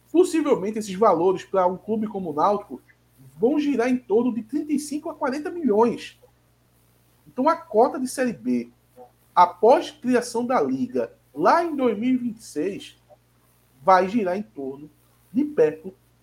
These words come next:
de quarenta milhões. Aonde um clube que tiver na Série B e não tiver dentro de uma das ligas,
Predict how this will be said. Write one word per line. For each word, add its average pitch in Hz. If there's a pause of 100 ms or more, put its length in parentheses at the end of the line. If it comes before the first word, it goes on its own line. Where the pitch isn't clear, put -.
(520)
de 247
quarenta 220
milhões. 240 (800)
Aonde 170 (640)
um 254
clube 302
que 330
tiver 214
na 208
Série 240
B 131
e 190
não 277
tiver 226
dentro 269
de 185
uma 202
das 139
ligas, 165